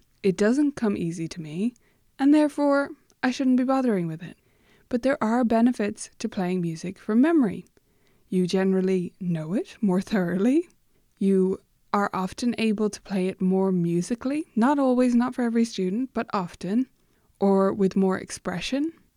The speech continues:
Every student should have had the experience of memorizing at least a few times so that they know that this is something they can do and that it's something that can be worth doing for those special pieces.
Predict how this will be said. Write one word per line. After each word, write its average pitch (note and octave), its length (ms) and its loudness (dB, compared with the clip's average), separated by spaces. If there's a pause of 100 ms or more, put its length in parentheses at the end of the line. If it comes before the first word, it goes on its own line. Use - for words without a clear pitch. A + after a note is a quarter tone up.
(260)
Every C4 380 2
student G#3+ 680 -2 (400)
should A#3+ 360 0
have A#3+ 140 -6
had G#3 220 -2
the G#3 80 2
experience C#4+ 480 0
of C4+ 80 0
memorizing F#3 800 0 (1000)
at D#3 100 -4
least A#3+ 280 2
a D4+ 60 0
few A3 240 0
times F#3 480 -6
so G3+ 120 -2
that G3 160 -6
they G3 160 2
know F#3+ 520 0
that G3+ 180 -4
this F#3+ 240 -2
is G#3+ 100 -4
something F3 420 -6
they E3+ 140 -8
can C#4+ 540 -2
do - 300 -8 (260)
and G3+ 160 2
that G3 100 2
it's G3+ 180 0
something F#3+ 340 -2
that F#3+ 140 -6
can F#3+ 120 -4
be F3+ 100 2
worth C#4+ 340 -2
doing G3 360 2
for - 220 -6
those F3+ 260 -2
special E3 420 -10
pieces. D3+ 640 -14